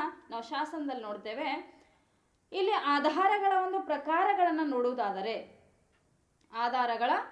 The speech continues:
ಪ್ರಕಾರಗಳು, ಮೊದಲನೇದಾಗಿ ದೇಶೀಯ ಸಾಹಿತ್ಯ. ದೇಶೀಯ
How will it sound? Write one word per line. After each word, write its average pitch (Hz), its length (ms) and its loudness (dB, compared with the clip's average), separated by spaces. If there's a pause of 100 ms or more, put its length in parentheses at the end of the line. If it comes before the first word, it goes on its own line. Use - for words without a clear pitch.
(100)
ಪ್ರಕಾರಗಳು, 247 1000 -2 (260)
ಮೊದಲನೇದಾಗಿ 294 880 -2 (160)
ದೇಶೀಯ 330 480 0 (280)
ಸಾಹಿತ್ಯ. 269 680 -4 (640)
ದೇಶೀಯ 277 500 0